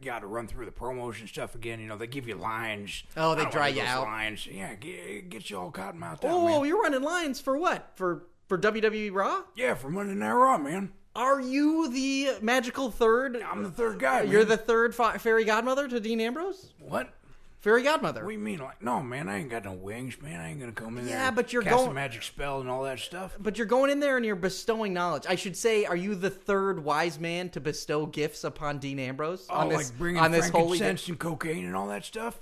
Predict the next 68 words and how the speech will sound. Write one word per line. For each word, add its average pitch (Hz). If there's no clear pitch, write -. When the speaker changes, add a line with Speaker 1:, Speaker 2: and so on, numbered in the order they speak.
Speaker 1:
No, 143
Speaker 2:
Golden 170
Speaker 1:
man, -
I'm 160
Speaker 2:
myrrh. 135
Speaker 1:
off -
the 202
stuff 120
now, 113
man. 135
I 180
don't 180
do 160
any 123
of 98
that. 104
I'm 170
Speaker 2:
All 262
Speaker 1:
not 349
Speaker 2:
right, 294
Speaker 1:
gonna 339
Speaker 2:
all 349
Speaker 1:
bring 359
Speaker 2:
right, 254
all -
right. 139
Speaker 1:
drugs 131
or 135
any 131
of 123
that 123
stuff, 127
man. 139
I 175
don't 160
wanna 117
do 123
that. 147
I 190
gotta 165
take 156
a -
piss -
test 170
when 165
I 165
get 160
in 160
there, 156
man. 151
I, 190
I, 131
no. 190
Speaker 2:
Well, 240
I'm 220
happy 262
to 226
hear 233
that 190
you're 170
clean. 214
What 226
are 208
you 202
bringing 196
for 202
Dean 214
Ambrose? 156